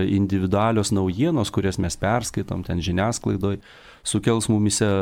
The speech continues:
baisų chaosą, neviltį, liūdesį, baimę, depresiją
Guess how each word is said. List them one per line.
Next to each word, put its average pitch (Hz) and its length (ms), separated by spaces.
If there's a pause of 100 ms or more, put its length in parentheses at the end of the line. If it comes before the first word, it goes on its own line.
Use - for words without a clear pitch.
(140)
baisų 107 480
chaosą, 98 880
neviltį, 98 840 (100)
liūdesį, 101 760
baimę, 98 600
depresiją 104 960